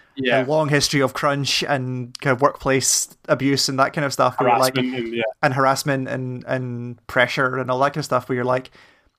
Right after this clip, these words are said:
Speaker 2: "It is wild that this thing is here, that somebody thought of this and implemented it and made it work. Does it need to be here? Is this serving the purpose
Speaker 1: Yeah.
Speaker 2: of what they're doing?" And especially when you look at stuff like,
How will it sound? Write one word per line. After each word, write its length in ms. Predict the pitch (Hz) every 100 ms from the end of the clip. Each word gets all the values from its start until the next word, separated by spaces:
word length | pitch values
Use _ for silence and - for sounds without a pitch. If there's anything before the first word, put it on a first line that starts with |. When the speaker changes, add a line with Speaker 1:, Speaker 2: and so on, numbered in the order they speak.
| _ _ _ -
Speaker 2:
"It 140 | 220 156
is 360 | 151 147 123 - _ -
wild 480 | 135 175 185 180
that 140 | 160 160
this 160 | 156 -
thing 200 | 147 139
is 120 | 135
here, 480 | 202 214 196 190 - - _ 135
that 160 | 135
somebody 240 | 185 180 127
thought 300 | - 170 160
of 80 | 147
this 240 | 147 -
and 100 | 151
implemented 520 | 139 - 143 131 135
it 100 | 135
and 120 | 127 123
made 120 | 123
it 80 | -
work. 480 | 131 117 - - - _ _ _ _ _ _ _ -
Does 200 | 165 151
it 80 | 156
need 200 | 147 143
to 80 | -
be 200 | 139 123
here? 400 | 127 117 117 113
Is 140 | - -
this 140 | 156 -
serving 840 | - - 160 160 156 151 151 127 -
the 100 | -
purpose 420 | 143 147 135 120 110
Speaker 1:
Yeah. 80 | 104
Speaker 2:
of 80 | 135
what 120 | 131
they're 80 | 127
doing?" 420 | 143 135 131 123 - - - -
And 100 | 151
especially 360 | - 190 - 180
when 100 | 165
you 80 |
look 200 | 156 151 151
at 120 | 135
stuff 320 | - 139 -
like, 440 | 127 120 - -